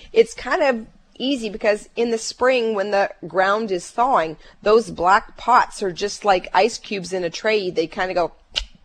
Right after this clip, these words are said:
like a click and out the pots come. And they will actually warm up faster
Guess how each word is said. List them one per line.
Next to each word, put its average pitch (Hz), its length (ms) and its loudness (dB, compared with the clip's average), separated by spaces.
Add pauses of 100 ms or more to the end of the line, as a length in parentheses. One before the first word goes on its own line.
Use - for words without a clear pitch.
(240)
like - 160 -2
a 147 100 -2
click - 460 -4
and 196 180 0
out - 200 4
the - 80 -6
pots - 380 0
come. 269 340 -6 (400)
And 214 180 -2
they 285 200 0
will 311 200 -4
actually 240 400 -4
warm 190 380 -2
up - 160 -4
faster 214 760 -4